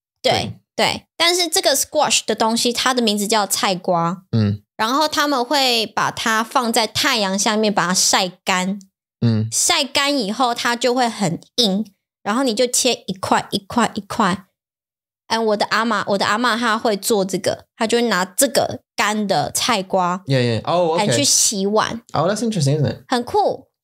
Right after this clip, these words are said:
Speaker 2: Yeah, that's cool.
Speaker 1: 我不知道菜-，呃，台湾的菜瓜跟别的国家的菜瓜不一样。But that's in the old time.
Speaker 2: Yeah, yeah, yeah.
Speaker 1: 对，所以它的名字叫菜瓜布。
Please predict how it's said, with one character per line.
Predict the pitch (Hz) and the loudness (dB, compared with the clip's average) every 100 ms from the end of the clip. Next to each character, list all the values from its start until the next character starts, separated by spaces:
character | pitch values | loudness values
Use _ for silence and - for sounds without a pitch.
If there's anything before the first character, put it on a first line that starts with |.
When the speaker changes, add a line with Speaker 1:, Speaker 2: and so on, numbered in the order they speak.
| _ - | _ -2
Speaker 2:
Yeah, | 156 160 | 0 2
that's | - | 0
cool. | - | 0
Speaker 1:
我 | 139 | -2
不 | 110 359 | 0 0
知 | 370 311 | 0 0
道 | 330 302 269 - _ _ _ _ _ _ - | 0 2 0 -6 _ _ _ _ _ _ -2
菜-， | - - | 0 2
呃， | 226 | 0
台 | 233 - 233 | -2 -2 0
湾 | 262 277 | 0 0
的 | 247 | -2
菜 | - 269 | 0 -2
瓜 | 247 226 226 | 0 0 0
跟 | 240 226 226 233 - _ _ _ _ | 0 0 0 -2 -6 _ _ _ _
别 | 214 202 | -2 0
的 | 214 - | 0 0
国 | 196 180 | 0 0
家 | 190 | 2
的 | 190 | 2
菜 | 185 233 185 | 2 0 0
瓜 | 185 185 | 0 -2
不 | - 226 | -2 -2
一 | 170 160 | 0 0
样。 | 180 - - _ _ _ _ 240 | -2 -2 -12 _ _ _ _ -2
But | 254 | 0
that's | 381 339 | 0 0
in | 269 254 | 0 0
the | |
old | - 254 254 | 0 0 0
time. | 233 107 65 - _ _ _ _ _ _ - | -4 -4 -6 -10 _ _ _ _ _ _ -4
Speaker 2:
Yeah, | 131 | 0
yeah, | 123 117 117 | 0 0 0
yeah. | 107 107 - _ _ _ _ _ | -2 -4 -12 _ _ _ _ _
Speaker 1:
对， | 285 233 - - _ - | 0 0 -2 -8 _ -6
所 | 320 | -2
以 | 330 | 0
它 | 311 320 | 0 0
的 | 294 | 2
名 | 247 247 | 0 0
字 | 233 | 0
叫 | 254 | -2
菜 | 214 - 269 | 0 -2 -2
瓜 | 208 220 208 208 | -2 0 0 0
布。 | - 180 - | -4 -8 -8